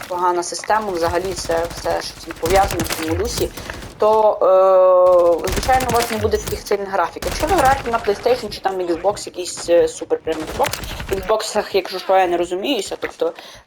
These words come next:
не можу вам нічого сказати, в принципі, на тему Xbox, але, е, якщо ви, е,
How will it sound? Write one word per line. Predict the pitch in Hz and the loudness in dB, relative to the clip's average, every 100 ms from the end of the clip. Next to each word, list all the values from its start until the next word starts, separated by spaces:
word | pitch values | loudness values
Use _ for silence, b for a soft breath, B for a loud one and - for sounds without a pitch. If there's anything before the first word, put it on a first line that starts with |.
| - | -8
не | 175 | -2
можу | 196 208 | 0 0
вам | 185 190 185 | 2 0 0
нічого | 175 175 | -6 -6
сказати, | - 175 175 | -4 -4 -2
в | 165 | -4
принципі, | 170 170 - 165 | -6 -6 -10 -8
на | 165 165 160 156 156 156 | -2 0 2 0 -4 -4
тему | 175 170 156 | -4 -4 -4
Xbox, | 156 175 175 - - - B B B | -6 -2 -2 0 -2 -2 B B B
але, | - - 170 175 180 170 | -2 2 4 6 6 4
е, | 156 - 156 156 156 151 156 156 160 - | 2 2 2 2 2 2 2 0 -2 -4
якщо | 151 - - - 185 160 | -4 -4 -10 0 2 2
ви, | 151 170 | 2 2
е, | 156 156 | 2 -2